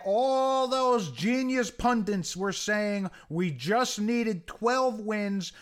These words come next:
and we were a lock." And what happens? You go oh and four. You lose to Georgetown, Butler, uconn, and Saint John's. That's what cost this team an N C double A bid,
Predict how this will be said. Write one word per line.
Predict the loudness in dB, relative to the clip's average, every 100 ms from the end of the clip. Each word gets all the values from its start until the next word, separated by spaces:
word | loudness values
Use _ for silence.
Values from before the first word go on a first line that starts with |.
| -4
and | 0 0 0
we | 0 0
were | 0 2
a | 2
lock." | 2 0 -2 -10 -20 -20 -18 -6
And | -4 -4 0
what | 2
happens? | 2 2 0 -6 -10 -12 -16 _ _ _ -8
You | -2
go | 0 0 -2 -2
oh | 0 0
and | 0
four. | -2 0 0 -2 -8 -20 _
You | -6 -2
lose | 0 0 0 -4
to | -4 -2 -2
Georgetown, | -4 0 2 2 0 -2 -2 -2 -6 -12 _ 2
Butler, | 2 2 -2 -4 -6 _ -12
uconn, | -2 0 0 0 0 2
and | 0 -4
Saint | -2 -2 -2
John's. | -2 0 0 -2 -8 -16 _ _ _ _ -20 -12 -2
That's | 2 2 2 0
what | 0 0
cost | 0 2 0 -2
this | -6 -6
team | -4 -2 0
an | 0
N | -2 -4
C | -4 -2
double | 0 0 0
A | 0
bid, | 0 0 -2